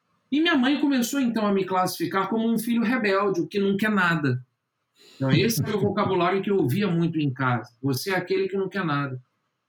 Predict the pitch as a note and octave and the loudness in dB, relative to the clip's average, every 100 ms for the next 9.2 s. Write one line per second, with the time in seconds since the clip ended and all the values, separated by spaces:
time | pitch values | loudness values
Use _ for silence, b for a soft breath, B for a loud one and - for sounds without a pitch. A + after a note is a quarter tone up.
0 | - E4+ E4 C4+ A#3+ D#3 F#3 F3 D#3+ F3+ | -2 0 2 2 2 0 0 0 0 0
1 | F#3 A#3 G3+ E3 F3+ E3+ D3 D3 C3+ B2+ | 0 0 0 -2 0 0 0 2 2 2
2 | A#2+ G#2+ B2 E3 D#3 D#3+ C#3+ D3 F3 E3+ | 0 0 0 0 2 2 2 2 0 -2
3 | D#3+ D#3 D#3 C#3 C3 B2+ B2+ - E3+ D3+ | -2 -2 -2 -4 0 -2 -2 -4 -2 0
4 | B2+ B2+ A#2+ C3 - D3 A#2+ A2+ A#2 A2+ | 0 0 -2 -4 -4 -2 -2 -2 -2 -4
5 | - _ _ _ - C#3 G3+ G3+ E3+ F#3 | -12 _ _ _ -2 0 2 0 0 0
6 | F#3 F3+ D#3+ F3+ G3 F#3+ E3 E3 E3+ G3 | 0 0 -2 -2 -4 -6 -4 -4 -4 -2
7 | D#3 C3+ C#3 D3 E3+ F3 F#3+ - F#3+ F#3+ | -2 0 -2 -4 -6 -6 -8 -2 2 2
8 | G3 A3+ - F#3+ G3 G3+ A3+ D#3+ F#3 F#3 | 2 -2 -4 -2 -2 -2 -4 -4 -6 -2
9 | E3 C3+ | -2 -4